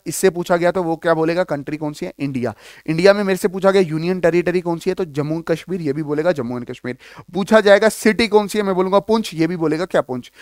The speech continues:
मोहल्ला कौन सा है, रेडियो स्टेशन, ये भी बोलेगा रेडियो स्टेशन। हाउस नंबर कौन सा है, that is four hundred eighty-three, four hundred eighty-three। फ़ोर हंड्रेड थ्री में रूम नंबर कौन सा, फर्स्ट, रूम नंबर कौन सा, फर्स्ट।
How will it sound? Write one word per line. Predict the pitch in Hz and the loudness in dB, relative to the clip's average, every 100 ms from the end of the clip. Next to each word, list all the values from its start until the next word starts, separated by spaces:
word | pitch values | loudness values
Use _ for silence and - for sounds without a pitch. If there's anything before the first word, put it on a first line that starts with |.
| - - | -18 -4
मोहल्ला | 143 190 226 | 2 6 6
कौन | 233 214 | 6 2
सा | 208 | 4
है, | 214 | 4
रेडियो | 160 170 | 4 0
स्टेशन, | 190 196 185 208 | 0 2 0 0
ये | 170 | 0
भी | 160 | 0
बोलेगा | 165 156 165 | 0 0 2
रेडियो | 208 135 120 | 0 0 -4
स्टेशन। | 117 123 - 123 - - - 127 123 123 - - | -8 -10 -12 -14 -16 -20 -14 -12 -12 -16 -18 -12
हाउस | 123 160 202 208 | 2 4 4 2
नंबर | 208 220 | 2 2
कौन | 220 214 | 2 -2
सा | 196 220 | 2 4
है, | |
that | 180 170 | 4 2
is | 202 185 | -2 -4
four | - 160 175 | -6 -2 0
hundred | 180 185 | 0 0
eighty-three, | 170 160 175 202 | -2 -2 -4 -4
four | 202 147 | -6 -4
hundred | 135 143 | -4 -2
eighty-three। | 135 110 120 - 120 - - - - - | -2 -4 -8 -10 -12 -14 -20 -20 -10 4
फ़ोर | 180 208 | 6 6
हंड्रेड | 214 214 | 4 0
थ्री | 208 214 | -2 -4
में | 220 | -2
रूम | 190 170 190 | 0 0 0
नंबर | 196 202 | 2 2
कौन | 190 190 | 0 0
सा, | 196 | 2
फर्स्ट, | 190 196 - | 2 2 0
रूम | 147 151 | -6 -2
नंबर | 160 165 | 0 -2
कौन | 156 156 | -2 -4
सा, | 175 | -4
फर्स्ट। | - 117 - | -6 -12 -12